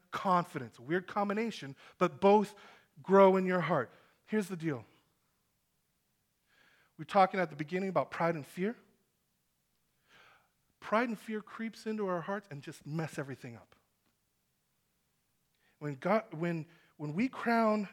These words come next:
the king on a donkey, what happens is he gives us this strange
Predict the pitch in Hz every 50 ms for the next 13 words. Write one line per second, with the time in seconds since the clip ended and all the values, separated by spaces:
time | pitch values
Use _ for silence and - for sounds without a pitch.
0 | - - 160 - - - 214 214 202 185 170 165 160 147 - - 151 147 143 131
1 | 151 170 170 165 156 - - 127 117 127 123 - _ _ _ _ _ - - -
2 | _ _ - 180 170 143 - - 220 233 214 208 - 147 127 120 131 139 131 -
3 | - 190 170 - 208 196 175 156 180 170 - - 156 143 - - - - - 214
4 | 220 220 247 254 262 254 240 214 - -